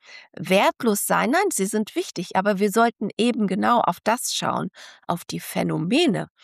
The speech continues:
und weniger auf die Etiketten. Denn die erfordern ein sehr viel genaueres Hinsehen. Und das ist uns in Führung zum Beispiel gar nicht so möglich.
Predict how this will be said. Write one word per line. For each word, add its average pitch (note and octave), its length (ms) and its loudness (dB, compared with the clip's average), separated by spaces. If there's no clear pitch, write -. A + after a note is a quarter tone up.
und A3 300 -2
weniger D4 420 2
auf - 160 -2
die - 220 -8
Etiketten. - 920 -10
Denn A3 240 2
die C#4+ 300 0
erfordern A3+ 760 0
ein F3 260 -2
sehr A3 420 0
viel B3 240 -4
genaueres A3 640 0
Hinsehen. A3+ 600 0
Und A3 140 2
das B3+ 160 4
ist - 160 -2
uns - 220 -2
in F#3+ 120 0
Führung D#4 520 2
zum F#3 180 -2
Beispiel F3 420 -2
gar G#3+ 280 2
nicht A#3+ 260 2
so E3+ 200 -2
möglich. E3 600 0